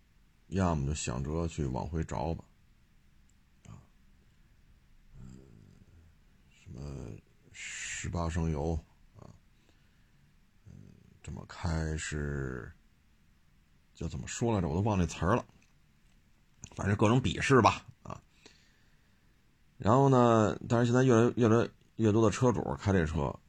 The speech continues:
发现了您这满箱油加了也不老少啊，跟那单油箱的普拉多的油箱容积差不了几升。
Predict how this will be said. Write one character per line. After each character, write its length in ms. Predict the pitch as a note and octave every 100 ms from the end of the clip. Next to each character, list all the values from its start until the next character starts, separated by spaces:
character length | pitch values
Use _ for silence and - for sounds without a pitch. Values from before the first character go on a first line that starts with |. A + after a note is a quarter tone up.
| -
发 180 | F#2+ G#2
现 80 |
了 260 | G2+ F#2 E2+
您 160 | - F#2+
这 120 | G#2
满 240 | F2 D#2 D#2+
箱 220 | F#2+ G2
油 280 | F2+ G2 - - -
加 220 | - F#2+
了 60 | F2
也 60 |
不 120 | D2+ E2+
老 140 | F2+
少 320 | D#2+ - - _ _ _
啊， 200 | C#2 B1 A1
跟 100 | E2+
那 140 | E2+
单 200 | D#2+ F2+
油 160 | F2 F2
箱 160 | F2 E2+
的 80 |
普 120 | D2+ D2+
拉 160 | D#2
多 120 | F2 D#2+
的 60 |
油 160 | D#2 D#2+
箱 180 | F2 E2
容 200 | D2+ E2
积 140 | D#2+
差 260 | - - D#2+
不 60 |
了 100 | C2+
几 160 | C2 G1+
升。 200 | -